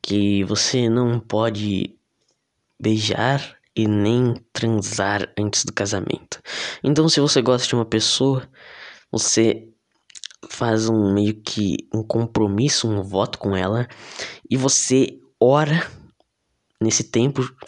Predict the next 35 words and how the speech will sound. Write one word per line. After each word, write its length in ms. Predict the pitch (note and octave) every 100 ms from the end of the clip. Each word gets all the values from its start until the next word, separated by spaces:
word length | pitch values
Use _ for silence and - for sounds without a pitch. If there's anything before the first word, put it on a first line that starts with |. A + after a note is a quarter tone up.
| -
você, 380 | - C#3+ C#3+ - - - - - -
você 140 | E3+
se 180 | - -
encontra 380 | F#3+ D#3+ F#3 E3
com 80 | D3+
essa 160 | D3
pessoa 360 | C3+ B2+ - B2+
normalmente, 520 | B2+ B2 G#2 C3+ C#3
só 100 | C3+
que 160 | C#3 C3
vocês 680 | C3 - B2+ C3 C3+ C3 B2+
não 300 | B2 B2 A#2+
têm 300 | B2 B2+ A2+
relações 580 | A2 G2+ G2 - - G2
sexuais 760 | - - - - A#2 B2+ G#2+ -
e 40 |
nem 240 | G2 G2+ F#2
beijo 240 | D#3+ -
na 80 | -
boca. 300 | - - - - - - - - - - - - - - - - _ _ _ _ _ _ _ _ _ -
É 100 | C#3
como 180 | - C#3
se 120 | -
fosse 180 | C#3 -
namorado, 480 | D3 D3 D3 D#3
só 160 | C#3+ -
que 120 | -
sem, 180 | - C3 B2+ A2 A2 - - - - - - -
sem 180 | - -
contato 480 | - G2+ - - -
físico. 540 | - D3 C#3+ - - - _ - - - - -
E 80 | -
aí, 300 | F#3 F#3 F#3
nesse 240 | C#3+ -
tempo 440 | - C3+ C3 C3